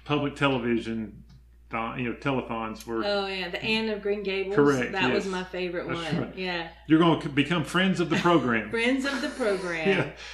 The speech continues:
Speaker 1: Yeah. If, uh, if
Speaker 2: <laughs>
Speaker 1: you donate, but we hope to have some sorghum syrup, uh, for donations,
Speaker 2: <laughs>
Speaker 1: some soap for donations. Uh, there will be some other, uh, uh, you know, some other things that hopefully will be for donation <laughs> purposes.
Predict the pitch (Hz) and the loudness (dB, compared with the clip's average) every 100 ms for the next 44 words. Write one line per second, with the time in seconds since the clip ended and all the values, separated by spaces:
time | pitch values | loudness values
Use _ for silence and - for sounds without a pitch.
0 | - - - 139 175 233 269 208 - 170 | -16 -16 -4 0 2 2 4 6 4 2
1 | 131 139 135 123 117 107 113 - - - | 2 2 2 0 -2 -2 -4 -6 -18 -4
2 | 131 143 143 143 147 127 - 147 147 - | 0 2 2 2 0 -2 2 2 2 2
3 | 165 165 165 - - - 131 127 120 - | 2 2 -4 -14 -14 -6 -6 -4 -6 -4
4 | 123 147 147 156 156 156 175 - 269 247 | 0 0 0 -2 -4 -6 -4 -2 -2 0
5 | 269 - 226 220 - 185 131 117 - 156 | -2 -2 -4 -6 -6 -6 -4 -2 2 4
6 | 160 160 143 139 143 143 139 - 135 131 | 4 0 -2 2 2 2 -2 -4 -8 -8
7 | - - - - 135 120 139 139 139 131 | -10 -18 -20 -10 -2 0 2 2 2 2
8 | 131 135 131 131 131 - 127 117 113 - | 0 2 2 0 -2 -4 -2 -2 -2 -8
9 | - - 120 110 - 120 127 123 127 123 | -18 -12 -8 -8 -6 -6 -4 -4 -4 -4
10 | 120 120 120 123 123 117 113 120 110 - | -6 -6 -6 -6 -4 -4 -2 -2 -4 -6
11 | 123 117 123 120 123 113 127 117 - - | -4 -4 -2 0 -2 -2 -6 -8 -10 4
12 | 170 175 - 120 120 | 8 8 6 -2 -4